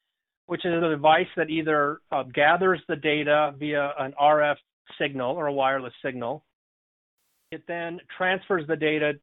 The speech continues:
through the cloud via either the company's Wi-Fi or what's called a G S M,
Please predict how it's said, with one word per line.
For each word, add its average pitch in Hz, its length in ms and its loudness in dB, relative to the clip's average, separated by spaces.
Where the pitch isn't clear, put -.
through 160 140 -2
the 156 80 -4
cloud 151 500 4
via 147 180 -4
either 143 260 -6
the 127 100 -10
company's 143 400 -8
Wi-Fi 135 720 0
or 135 380 0
what's 147 160 -16
called 143 300 2
a 127 40 -4
G 143 220 -4
S 135 180 -4
M, 139 380 -2